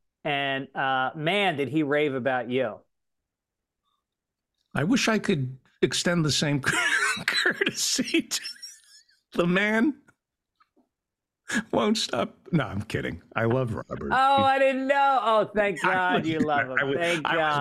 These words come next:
Speaker 2: gonna
Speaker 1: God.
Speaker 2: go somewhere.
Speaker 1: <laughs>
Speaker 2: But Robert is, nobody makes me laugh harder than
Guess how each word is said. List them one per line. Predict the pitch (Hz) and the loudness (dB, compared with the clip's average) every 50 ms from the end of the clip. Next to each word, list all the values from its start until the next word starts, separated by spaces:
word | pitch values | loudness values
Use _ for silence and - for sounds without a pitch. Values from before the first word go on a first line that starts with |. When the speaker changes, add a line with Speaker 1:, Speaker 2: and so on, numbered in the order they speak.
| 143 | 2
Speaker 2:
gonna | 139 131 123 | 2 2 0
Speaker 1:
God. | 123 127 | 0 0
Speaker 2:
go | 127 120 120 123 123 | 0 0 0 0 0
somewhere. | - - - 120 110 107 107 104 104 101 160 160 165 165 170 98 190 - 120 | 0 0 0 0 2 2 2 2 2 2 2 2 0 0 -2 -4 -4 -2 -2
Speaker 1:
<laughs> | 196 190 165 - - - 190 180 175 - - | 0 0 0 -2 -4 -4 -2 -2 -2 -2 -2
Speaker 2:
But | 113 113 147 170 - 208 - | -2 0 0 0 -2 -2 -2
Robert | - 131 135 151 156 170 170 165 156 - | -2 0 0 0 0 0 0 0 0 0
is, | 151 147 147 151 156 139 135 127 123 160 - - - - _ - - - - _ _ _ 165 - - _ _ - - - _ _ _ _ _ _ _ | 0 0 2 0 0 0 0 0 0 0 -2 -4 -12 -16 _ -4 -4 -4 -4 _ _ _ -4 -4 -4 _ _ -12 -12 -12 _ _ _ _ _ _ _
nobody | 127 110 113 123 123 135 135 135 131 | 0 0 0 0 0 0 0 0 0
makes | 123 117 107 110 - - - | 0 0 0 -2 -4 -4 -2
me | 117 107 107 | -2 0 0
laugh | 98 92 92 95 101 101 - | 0 0 0 -2 -2 -4 -4
harder | - 80 71 73 76 78 85 85 90 87 87 - - - _ | -4 -4 -2 -2 -2 -2 -2 0 0 -2 -2 -4 -8 -6 _
than | - 92 92 98 98 107 113 127 | -2 0 2 2 2 0 0 -2